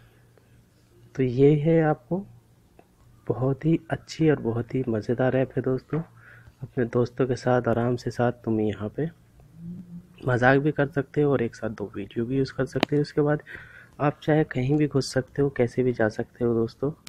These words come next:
तो ये हो गया, तो इसीलिए मैंने आपको बता दिया। और इसमें थोड़ी सी सेटिंग है, वो बताऊँ आपको। अगर ये आइकन change करना है इसका, तो ये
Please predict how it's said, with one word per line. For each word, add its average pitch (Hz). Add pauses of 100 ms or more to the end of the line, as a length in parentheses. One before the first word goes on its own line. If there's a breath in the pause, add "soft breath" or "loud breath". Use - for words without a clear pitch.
(440 loud breath)
तो 127
ये 123
हो 135
गया, 139
तो 143
इसीलिए 135
मैंने 131
आपको 123
बता 123
दिया। 139
और 156
इसमें 160
थोड़ी 151
सी 156
सेटिंग 143
है, 151
वो 135
बताऊँ 135
आपको। 117
अगर 117
ये 107
आइकन 110
change 123
करना 127
है 135
इसका, 123
तो -
ये 104